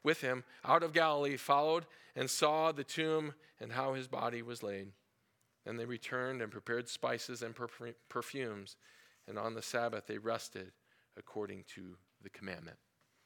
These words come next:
And we'll stop here. And this is so important because those that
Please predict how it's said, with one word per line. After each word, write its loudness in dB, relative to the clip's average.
And -8
we'll -2
stop 2
here. 0
And -4
this 0
is 0
so 2
important 0
because 6
those 6
that 8